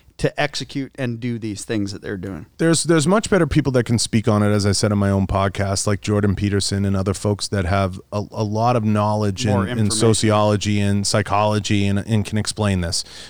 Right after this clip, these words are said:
Speaker 2: But what's going on is they're, they're, they're trying to, uh, if you look at everything in media right now, they're trying to normalize, uh, very weird behavior, okay?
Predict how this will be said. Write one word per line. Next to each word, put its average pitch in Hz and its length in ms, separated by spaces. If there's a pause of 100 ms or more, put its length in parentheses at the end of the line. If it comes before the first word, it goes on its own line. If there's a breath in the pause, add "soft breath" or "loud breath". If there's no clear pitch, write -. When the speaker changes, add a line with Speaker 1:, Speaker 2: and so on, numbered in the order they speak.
Speaker 2:
But 123 100
what's 127 180
going 175 320
on 135 200
is 104 180
they're, 107 200
they're, 107 260 (140)
they're 113 140
trying 160 460
to, 113 440 (400 loud breath)
uh, 101 420
if 120 200
you 123 80
look 156 180
at - 80
everything 156 560
in 113 140
media 110 320
right 101 240
now, 98 260
they're 98 160
trying 143 400
to 131 120 (440)
normalize, 95 640 (520 loud breath)
uh, 104 260
very 120 300
weird 107 360
behavior, 98 720
okay? 107 420